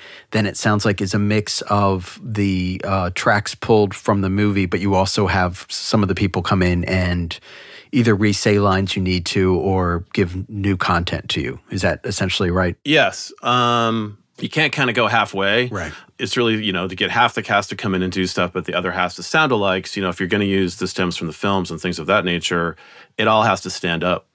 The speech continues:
Speaker 2: next to each other, 'cause the sound-alike, as good as they might be, isn't gonna sound like the original actor. So, but luckily, they were able to get all the principal players to come back and participate,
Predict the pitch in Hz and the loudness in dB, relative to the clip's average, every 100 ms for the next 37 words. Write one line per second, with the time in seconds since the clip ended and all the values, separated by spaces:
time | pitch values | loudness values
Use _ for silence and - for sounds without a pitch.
0 | - 92 - 78 71 57 - - - - | -4 -4 -2 -4 -4 -6 -8 -16 -20 -20
1 | _ - 80 82 - 98 92 90 85 90 | _ -6 -4 -4 0 0 2 2 0 -2
2 | 82 90 87 80 82 80 76 - 120 92 | -4 -2 -2 -2 -2 -2 -2 -2 0 0
3 | 82 92 92 92 85 78 - 87 80 76 | -2 -2 -2 -2 -2 -4 -2 -2 0 -2
4 | - 73 80 78 71 67 90 - 71 76 | -4 -4 -4 -4 -2 0 0 -2 -2 -2
5 | - 76 73 76 - - - _ - 78 | 0 0 0 -4 -12 -20 -20 _ -4 -4
6 | - - 95 101 101 110 92 90 90 82 | -4 -8 -8 -2 0 2 2 4 2 0
7 | 87 82 90 82 78 73 - - 95 90 | 0 2 0 0 -2 -4 -8 -4 -2 -2
8 | - - 107 107 98 107 - 101 92 98 | -4 0 2 2 2 0 0 -2 2 2
9 | 90 - - 95 92 90 90 90 - 82 | 2 -2 -4 0 2 2 2 -4 -6 -4
10 | 95 92 - 90 87 | -4 -4 0 2 2